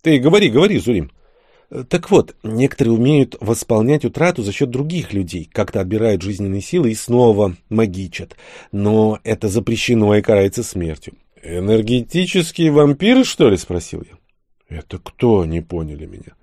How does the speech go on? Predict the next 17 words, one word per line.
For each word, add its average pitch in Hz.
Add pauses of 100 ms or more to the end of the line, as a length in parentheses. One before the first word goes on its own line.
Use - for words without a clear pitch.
(500)
Ну 120
да, 101
здесь 80
могут 98
и 87
не 90
знать 123
о 82
земных 82
кровососах 113
и 113
их 104
собратьях 107
или 98
называть 92
как-то 80
иначе. -